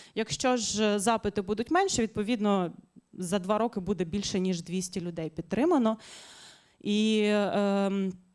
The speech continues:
що може бути підтримано в рамках цього гранту? Там ми вже провели першу інфосесію, як я казала, дев'ятого травня. І,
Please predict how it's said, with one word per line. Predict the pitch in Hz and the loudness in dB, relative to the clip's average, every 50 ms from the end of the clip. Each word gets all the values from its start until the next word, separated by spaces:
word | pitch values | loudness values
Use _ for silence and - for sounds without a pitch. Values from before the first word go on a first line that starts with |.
| _ _ _ _ _ - - - | _ _ _ _ _ -12 -6 -6
що | - - - 262 254 262 | -4 0 2 2 4 4
може | 233 220 240 233 208 190 165 190 | 4 2 2 2 2 0 -2 -4
бути | 175 160 180 175 - 180 | -4 -2 -4 -4 -4 -6
підтримано | 170 - - - _ - 247 427 466 381 311 277 277 269 | -10 -10 -12 -10 _ 0 0 2 4 4 4 4 2 2
в | 254 247 | 2 2
рамках | 240 240 240 247 240 - 226 - - | 0 0 0 -2 -2 -4 -6 -8 -6
цього | - - 220 208 208 208 | -6 -6 -4 -4 -4 -4
гранту? | 180 208 220 208 208 202 202 - 208 | -4 -2 -2 -2 -2 -2 -4 -6 -10
Там | 202 - 220 226 262 269 | -8 -2 0 0 2 2
ми | 240 226 226 | 2 0 0
вже | 208 196 233 233 | 0 -2 -4 -2
провели | - - 226 214 220 202 190 | -2 -2 0 2 2 2 2
першу | 185 190 202 190 - - 202 | 0 -2 -4 -4 -4 -4 -6
інфосесію, | 202 202 - 233 - - 480 480 - 277 | -6 -4 -6 -6 -4 -4 -4 -4 -6 -6
як | - | -6
я | 247 226 | -6 -6
казала, | - 214 214 208 208 | -6 -4 -4 -4 -4
дев'ятого | 185 196 202 196 - 202 190 202 | -4 -4 -6 -6 -6 -8 -12 -10
травня. | - 214 202 196 190 190 185 185 190 - | -8 -4 -4 -2 -2 -2 -4 -6 -6 -4
І, | - 226 240 254 247 - | -4 -2 0 0 0 0